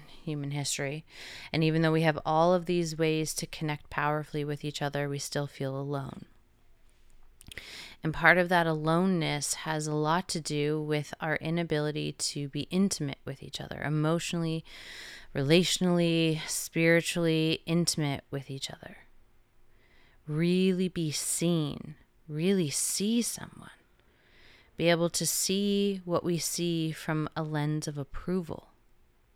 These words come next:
whether that's in ourselves or another person. And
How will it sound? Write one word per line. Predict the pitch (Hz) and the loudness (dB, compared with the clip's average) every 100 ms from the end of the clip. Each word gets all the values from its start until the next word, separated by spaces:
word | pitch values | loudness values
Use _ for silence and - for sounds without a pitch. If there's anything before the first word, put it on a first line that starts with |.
| _ _ _ - - - - - - - - - - - | _ _ _ -20 -20 -20 -20 -20 -20 -20 -20 -20 -14 -2
whether | 156 147 | 2 2
that's | 147 143 - - | 2 0 -2 -6
in | 170 151 | -2 -2
ourselves | 135 - 160 143 151 170 160 | -2 0 2 2 0 -4 -4
or | 156 | -4
another | 139 135 135 | -4 -6 -6
person. | - 175 185 - - - _ _ _ _ _ _ - - - _ - | -6 -6 -6 -10 -14 -20 _ _ _ _ _ _ -20 -20 -20 _ -2
And | 151 151 147 147 147 - | 2 2 2 0 -2 -4